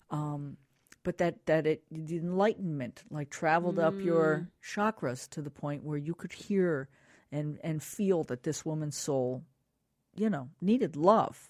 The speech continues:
Speaker 2: Right.
Speaker 1: and compassion.
Speaker 2: And compassion.
Speaker 1: And I think you probably also didn't like the way that man spoke to her, even though he's got a right to
Speaker 2: Right.
Speaker 1: protect
Speaker 2: It,
Speaker 1: his business or
Speaker 2: that's right.
Speaker 1: whatever.
Speaker 2: Yeah, that made me sad.
Speaker 1: Yeah.
Speaker 2: And so then it's, so it's being open.
Speaker 1: Yeah.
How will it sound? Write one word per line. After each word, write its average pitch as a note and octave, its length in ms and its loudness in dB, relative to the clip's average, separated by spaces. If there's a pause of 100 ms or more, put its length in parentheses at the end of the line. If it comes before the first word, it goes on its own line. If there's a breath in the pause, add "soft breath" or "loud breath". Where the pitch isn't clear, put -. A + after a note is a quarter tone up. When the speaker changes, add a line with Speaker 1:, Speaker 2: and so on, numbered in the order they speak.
Speaker 2:
Right. C#4 140 2
Speaker 1:
and E3 80 0
compassion. F3+ 540 2
Speaker 2:
And - 60 -6
compassion. A3+ 440 -2
Speaker 1:
And E3+ 80 2
I D#3 100 0
think D#3+ 240 -2
you D#3+ 80 -2
probably D#3 520 2
also C3+ 260 -4
didn't C#3 260 -6
like C#3+ 200 -4
the C3+ 80 -4
way C#3+ 180 -2
that C#3+ 160 -6
man D3 200 -6
spoke - 340 2
to G#3+ 100 4
her, F3 180 6
even E3 280 0
though D3+ 260 0 (340 soft breath)
he's G#3+ 240 -4
got F3 180 4
a F3+ 60 4
right C#3+ 320 0
to D3 140 -2
Speaker 2:
Right. F4 160 0
Speaker 1:
protect F3 260 0
Speaker 2:
It, - 80 4
Speaker 1:
his B2+ 140 -2
business F3 500 2
or D#3+ 60 -2
Speaker 2:
that's F3+ 60 0
right. E3+ 40 0
Speaker 1:
whatever. D3 520 2
Speaker 2:
Yeah, A3+ 180 -2
that G#3+ 140 -4
made G#3+ 180 4
me G3+ 160 0
sad. E3 560 -6
Speaker 1:
Yeah. - 160 -6 (440 soft breath)
Speaker 2:
And F#3 160 -4
so F#3+ 180 0
then F3+ 200 0
it's, - 320 -6
so A#3+ 180 4
it's A3 120 4
being E4 240 6 (100)
open. G3+ 600 6
Speaker 1:
Yeah. D#3 220 -2